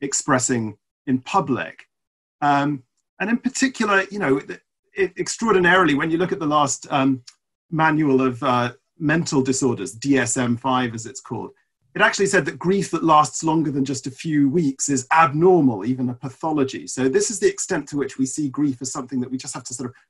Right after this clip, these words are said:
rush through, process as quickly as possible and move on. And of course, in the real world, grief isn't like that.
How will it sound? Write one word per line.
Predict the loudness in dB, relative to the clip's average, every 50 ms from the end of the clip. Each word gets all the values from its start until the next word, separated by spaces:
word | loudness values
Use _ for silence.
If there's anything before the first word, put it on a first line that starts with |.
| _ _ _ 0
rush | 0 0 0 0 -4
through, | -6 -2 0 2 2 2 2 0 -2 _ _ _ _
process | -2 0 0 2 2 0 0 -2 -2
as | -4
quickly | -4 -6 -8 -6 -2 -2 0
as | 0 0
possible | -2 -4 -4 -4 -2 0 0 2 2
and | 4 4 6
move | 6 6 6 6 4
on. | 0 0 0 -2
And | -4 -6
of | -6 -2
course, | -2 -2 -2 -2 -2
in | -2
the | -2 0
real | 2 2 4 4 4 2
world, | 2 0 0 -4 -6 -10 _ _ _ _ _ _ _ _ _ _
grief | 4 4 4 4 2
isn't | 0 0 0 0
like | 2 2 2 2 0 -2 -6
that. | -6 -6 -6 -6 -8 -10 -14 -20